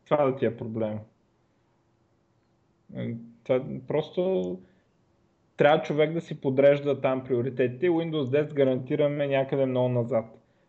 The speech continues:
В смисъл, а, примерно, телефона очевидно много по-голям проблем, отколкото, а, Windows.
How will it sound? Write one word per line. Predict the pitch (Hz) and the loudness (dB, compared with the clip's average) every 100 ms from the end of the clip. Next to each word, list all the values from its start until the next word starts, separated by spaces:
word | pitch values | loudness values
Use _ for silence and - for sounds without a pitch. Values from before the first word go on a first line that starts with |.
| _ | _
В | |
смисъл, | - 156 202 185 - - _ - | -8 2 4 4 0 -16 _ -2
а, | 143 143 123 - | 6 6 6 2
примерно, | 165 175 147 151 185 185 - - _ - | 4 4 4 2 -2 -4 -12 -20 _ 2
телефона | 135 127 143 165 156 165 | 4 4 2 -2 0 -2
очевидно | 175 - 147 165 165 | -4 -6 -8 -6 -4
много | 156 147 139 | 0 0 0
по-голям | 139 131 131 127 | -4 -2 -2 -2
проблем, | 123 113 135 156 165 | -4 -2 -2 -2 -4
отколкото, | 135 123 135 127 127 143 139 139 127 | -8 -2 0 0 -4 -2 2 2 2
а, | 107 123 120 117 | 0 0 2 2
Windows. | 117 117 110 113 117 | 2 2 0 -4 -6